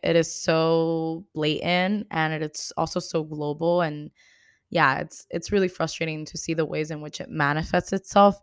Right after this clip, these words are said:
even in our movements, right? Even in the spaces that wanna center conversations of justice and transformation and healing. Um, but I appreciate you sort of, like, grounding us in that, like, "Oh, this is also reality.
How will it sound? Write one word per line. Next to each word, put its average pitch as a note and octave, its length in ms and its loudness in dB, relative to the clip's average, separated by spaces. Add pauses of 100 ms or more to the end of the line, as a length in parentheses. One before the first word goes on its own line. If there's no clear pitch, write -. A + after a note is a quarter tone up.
even E3+ 380 2 (100)
in D#3 500 -4 (420)
our E3 140 10
movements, D3+ 640 -6
right? D#3 340 -2 (100)
Even F3 440 0
in D#3+ 160 -6
the D#3 60 -6
spaces D#3 560 -8
that D3+ 260 -4 (480)
wanna E3 200 -2
center D#3+ 360 -4
conversations D#3 720 -6
of C#3+ 100 -18
justice - 640 -8
and D#3 200 -6
transformation D3 1080 -8
and C#3+ 420 -12
healing. - 560 -6 (560)
Um, D3 500 2 (160)
but F3 100 4
I E3+ 40 6
appreciate E3 500 -2
you - 80 -4
sort D#3 220 -4
of, D3+ 120 -6
like, D#3 200 -4 (180)
grounding D#3+ 480 0
us C#3+ 220 -8
in C#3+ 140 -6
that, C#3 280 -4
like, D3 300 -6
"Oh, A#3 120 0
this F3 200 -2
is F#3 160 -8
also F3+ 340 0
reality. F3 720 -4